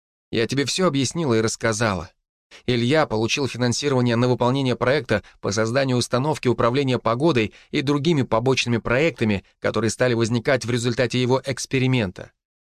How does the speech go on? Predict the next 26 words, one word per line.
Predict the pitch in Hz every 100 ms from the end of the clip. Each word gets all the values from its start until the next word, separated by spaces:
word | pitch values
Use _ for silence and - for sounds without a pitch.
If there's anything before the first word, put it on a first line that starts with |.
| _ _
Я | 101 120
ему | 135 135
помогала | 127 127 131 151 156 107 - _ _
и | 110
координировала | 104 139 135 131 147 175 131 120 120
деятельность | 139 139 131 123 -
учёных, | 131 - 175 131 101 - _ _ _ _
а | -
потом | - - 143 139
он | 117
попросил | 110 110 107 139
меня | 123 123
написать | 120 117 113 143 - -
тот | - 139 -
самый | 135 131 127
текст, | - 170 120 - - _ _
объясняя, | - 95 92 120 123
что | 107 -
это | 117 131 120
необходимо | 120 117 123 135 127
для | 110
того, | 110 131 170
чтобы | - 110 110
отделять | - 113 127 160 147
потенциальных | - 123 135 - 151 131 117 104
гениев | 160 170 120 104